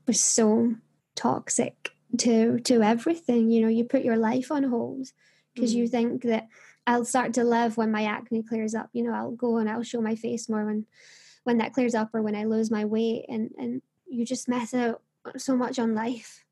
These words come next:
Speaker 1: You know, I just literally days where I didn't leave the house. So
Speaker 2: Mm.
Speaker 1: I'd certainly, like, just try and I would talk to her about her awful mindset and <laughs> how it should, um,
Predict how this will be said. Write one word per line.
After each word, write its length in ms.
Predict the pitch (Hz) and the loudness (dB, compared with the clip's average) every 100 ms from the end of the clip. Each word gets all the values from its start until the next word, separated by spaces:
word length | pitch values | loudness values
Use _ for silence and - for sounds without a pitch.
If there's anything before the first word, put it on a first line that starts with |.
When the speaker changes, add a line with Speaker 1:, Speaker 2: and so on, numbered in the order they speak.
| _ | _
Speaker 1:
You 80 | 233 | -4
know, 180 | 220 233 | -2 -2
I 180 | 240 254 | -4 -6
just 340 | 247 - - _ _ 254 _ - | -8 -12 -12 _ _ -20 _ -2
literally 340 | 269 262 254 | 0 0 -2
days 320 | 226 240 233 | 0 0 0
where 100 | 226 220 | 0 -2
I 100 | 208 | -2
didn't 320 | 214 220 - | -2 -4 -2
leave 240 | 220 208 | -2 -2
the 100 | 220 | -4
house. 400 | 202 220 269 254 | -6 -6 -6 -8
So 300 | - 247 262 247 _ _ _ _ _ _ _ | -6 -6 -6 -8 _ _ _ _ _ _ _
Speaker 2:
Mm. 140 | 233 220 | -6 -2
Speaker 1:
I'd 160 | 247 | -2
certainly, 500 | 240 226 240 233 226 | 0 0 0 0 0
like, 340 | 240 - - - | -2 -6 -10 -10
just 260 | - 247 - | -6 -6 -4
try 220 | 233 226 | -2 -2
and 260 | 240 254 262 - - - - - | -2 -6 -8 -16 -20 -20 -20 -4
I 200 | 247 240 | 0 2
would 120 | 240 | 2
talk 240 | 277 247 247 | 2 0 2
to 80 | |
her 160 | 262 233 | 2 2
about 340 | 226 214 - | 2 2 2
her 280 | 254 226 247 - _ _ - | 2 0 -2 -12 _ _ -4
awful 340 | 240 233 233 | -4 -2 -2
mindset 540 | 220 233 262 247 208 - | 0 2 0 0 -2 -2
and 160 | 220 254 | 0 0
<laughs> 0 | |
how 400 | 220 220 247 247 | 2 2 2 2
it 180 | 262 262 | -2 -4
should, 220 | 254 233 | -2 0
um, 300 | 226 233 | 0 -2